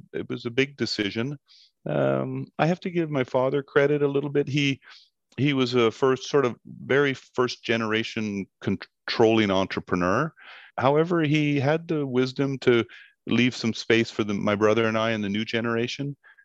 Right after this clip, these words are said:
And so we were able to find a balance, and, uh, we decided to move ahead with the project. We were, I keep coming back to luck, you know, there was Claude Lamoureux, uh, uh, there were people at the Bank of Montreal, at the different people in the financial community that really supported us because it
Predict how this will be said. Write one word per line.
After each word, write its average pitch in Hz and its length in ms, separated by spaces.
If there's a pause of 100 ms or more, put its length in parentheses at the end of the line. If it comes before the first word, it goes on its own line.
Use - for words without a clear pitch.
(120)
And 117 240
so 123 280
we 127 220
were 127 140
able 135 180
to 143 60
find 123 320
a 120 60
balance, 113 600
and, 139 300
uh, 131 400
we 127 160
decided 123 560
to 127 100
move 123 220
ahead 117 220
with 120 160
the 117 60
project. 120 480
We 123 100
were, 120 240 (480)
I 110 140
keep 147 220
coming 139 220
back 120 180
to - 100
luck, 107 420
you 101 140
know, 104 180
there 101 100
was - 120
Claude 127 300
Lamoureux, 104 880
uh, - 480
uh, 87 260
there 98 80
were 101 140
people 117 280
at 95 80
the 98 60
Bank 98 260
of 101 60
Montreal, 92 800
at 90 180
the 85 220 (260)
different 110 300
people 101 240
in 92 80
the 87 60
financial 87 480
community 92 400
that 85 160
really 87 240
supported 92 520
us 110 160
because 90 320
it 90 100